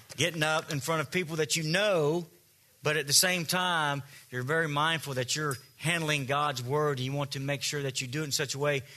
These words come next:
that honors Him and it is the truth. It's been a great morning so far to be able to, uh, sing with y'all, and, uh, it's incredible how God works things out. The music,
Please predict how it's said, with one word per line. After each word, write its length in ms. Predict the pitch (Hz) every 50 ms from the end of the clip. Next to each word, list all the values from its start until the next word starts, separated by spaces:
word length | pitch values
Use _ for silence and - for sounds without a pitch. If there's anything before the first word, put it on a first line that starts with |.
| - - - -
that 140 | 123 127 -
honors 440 | - 131 139 151 151 147 139 135 -
Him 360 | 151 156 147 147 143 139 135 131 -
and 100 | 127 123
it 140 | 127 117 - -
is 260 | 143 147 156 143 123
the 100 | 120 127
truth. 540 | - - - 160 165 160 143 123 - - - - - - - - - - - - - - - -
It's 100 | 135 120
been 120 | 170 220 208
a 60 | 180
great 300 | 143 190 214 220 202 185
morning 440 | 170 180 202 220 226 220 202 180 160
so 220 | - - 185 160
far 480 | - - 165 156 156 160 165 175 170 - - - - - - - -
to 100 | - 156
be 140 | 143 143 175
able 220 | 175 165 170 165
to, 420 | 143 - - 165 156 151 147 135 117 - - - - - _ _ - -
uh, 220 | 127 123 120 117
sing 320 | 113 - - 190 190 190
with 140 | 185 180 156
y'all, 500 | 165 170 170 170 175 175 175 175 170 127
and, 500 | 135 147 143 139 139 139 131 127 127 127
uh, 280 | 127 127 123 117 110 104 - - - - - - - - - -
it's 220 | 135 139 - -
incredible 460 | 160 143 - - 180 175 170 160 160
how 340 | 135 147 156 151 147 131 107 - - - - - _ _ 104 104
God 300 | 131 139 147 156 143 135
works 240 | 151 151 131 -
things 320 | - 160 147 147 139 123 143
out. 260 | 147 151 151 - 113
The 60 | 127
music, 580 | 120 127 147 170 165 135 151 143 - - -